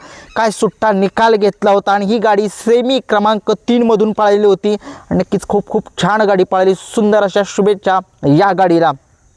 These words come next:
आजच्या मैदानामध्ये काय गाडी पळाली या राणा आणि वॉन्टेडची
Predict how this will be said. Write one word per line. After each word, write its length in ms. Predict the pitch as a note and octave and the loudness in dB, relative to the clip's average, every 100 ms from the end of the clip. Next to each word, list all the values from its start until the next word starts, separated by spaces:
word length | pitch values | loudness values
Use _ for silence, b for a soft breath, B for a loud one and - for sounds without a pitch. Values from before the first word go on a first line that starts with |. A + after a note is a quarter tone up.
| _ _ - _ B B B B B | _ _ -20 _ B B B B B
आजच्या 400 | G3+ - - B3 | -4 -4 -2 -2
मैदानामध्ये 880 | F#3+ G#3+ A3+ A3 A3 G#3 F#3+ G3+ G3 b b b b b - | 2 0 2 2 2 0 0 0 0 b b b b b -4
काय 160 | G3 | -2
गाडी 480 | F#3+ D#3+ F#3 G3 G3+ | 0 0 2 2 2
पळाली 340 | A3 G3 F3+ F3 | 0 2 2 2
या 100 | D#3+ - _ _ _ _ _ _ _ _ _ _ - | 0 -4 _ _ _ _ _ _ _ _ _ _ -4
राणा 440 | C#3+ F#3 G3 F#3+ | 0 2 2 0
आणि 140 | F#3+ | 0
वॉन्टेडची 720 | F#3+ F3+ F#3 - F3 D#3 E3 | 0 0 -2 0 -2 0 -2